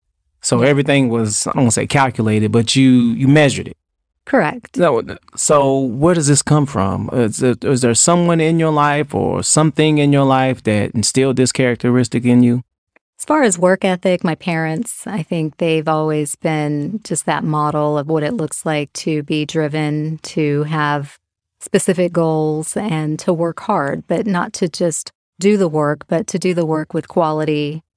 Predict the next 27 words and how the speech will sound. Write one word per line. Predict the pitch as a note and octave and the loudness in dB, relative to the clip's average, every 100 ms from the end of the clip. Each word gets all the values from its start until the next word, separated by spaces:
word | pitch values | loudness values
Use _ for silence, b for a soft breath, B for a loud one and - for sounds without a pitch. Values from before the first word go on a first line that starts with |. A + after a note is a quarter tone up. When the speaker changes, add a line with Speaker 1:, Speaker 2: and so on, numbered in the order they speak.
| _ _ _ | _ _ _
Speaker 2:
and | A3 D#3 D#3 | -4 -2 0
making | D3+ E3+ D#3 | -2 -4 -4
sure | - E3+ D#3 D3+ | -4 -2 -2 -2
that | D#3 D3 | -4 -4
if | D3 | -4
your | D#3+ | -2
name | E3 F#3 F#3+ | 0 0 0
is | E3+ | -2
on | E3 D#3 | -2 -2
it, | D3+ G#3 | -4 -4
you | E3 | -4
wanna | D#3 D3+ | -4 -4
be | D3 | -6
proud | C#3+ - D3 D3 | -8 -4 -4 -2
of | D3 | -4
it. | D3+ D#3+ - - _ _ _ _ - | -4 -6 -8 -18 _ _ _ _ -6
I | G3+ D#3+ D#3 | -2 0 0
realized | D#3 E3+ F3 E3 D#3 - | 0 0 2 2 -2 -2
over | E3 D3+ D#3+ | -2 -2 -4
the | D#3 | -4
years | D3+ E3 D#3+ D#3+ - | -2 -2 0 -2 -2
that | E3 | -2
you | G3+ | -2
never | F3+ F3 F3 | -2 -2 -2
know | D#3+ D#3+ | 0 -2
who | D#3+ F3+ F3 E3 E3+ C4 | -4 -2 -2 -2 -4 -4
is | G#3+ D#3+ D#3 D3+ - | -2 0 0 -4 -8